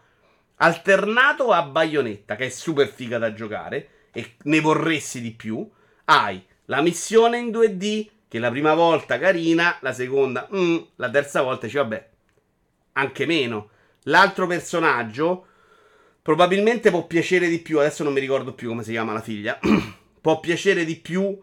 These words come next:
a chi è un tecnico degli action, perché è tutto basato sulla parry. Io l'ho proprio patita, l'ho patita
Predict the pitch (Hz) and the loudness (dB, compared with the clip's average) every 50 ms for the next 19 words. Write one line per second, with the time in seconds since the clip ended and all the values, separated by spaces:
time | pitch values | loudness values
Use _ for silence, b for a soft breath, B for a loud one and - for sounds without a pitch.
0 | b b b b b b b b b b - 135 - - - 156 156 156 151 151 | b b b b b b b b b b -10 -10 -10 -8 -4 0 2 4 4 4
1 | 147 143 - 139 139 139 135 - - 156 147 143 - - - 127 123 117 123 120 | 2 -2 -4 -4 -4 -4 -4 -4 -2 -2 -2 -2 -4 -8 -10 -8 -8 -6 -6 -6
2 | 113 113 113 113 113 110 110 - - - 120 113 107 113 - - 120 - - - | -6 -6 -6 -6 -6 -8 -8 -10 -12 -8 -6 -6 -6 -6 -6 -6 -8 -8 -8 -6
3 | - 135 123 131 127 - 131 120 120 117 127 139 147 156 127 139 131 127 127 123 | -6 -4 -4 -4 -2 -2 -2 -4 -4 -4 -4 -2 -2 0 0 0 0 -2 -2 -4
4 | 120 127 127 123 - 156 156 156 151 147 147 147 147 147 143 143 131 123 - - | -6 -10 -12 -12 -12 -10 -6 -2 2 4 4 6 4 2 0 -2 -4 -2 -2 -4
5 | 135 127 127 110 117 117 131 147 135 110 98 104 104 - - 120 123 - - 143 | -4 -4 -2 -2 -4 -4 -4 -6 -10 -6 -4 -4 -4 -4 -6 -6 -4 0 2 0
6 | 147 160 151 131 123 117 110 101 - | 0 0 -2 -2 0 0 -2 -2 -6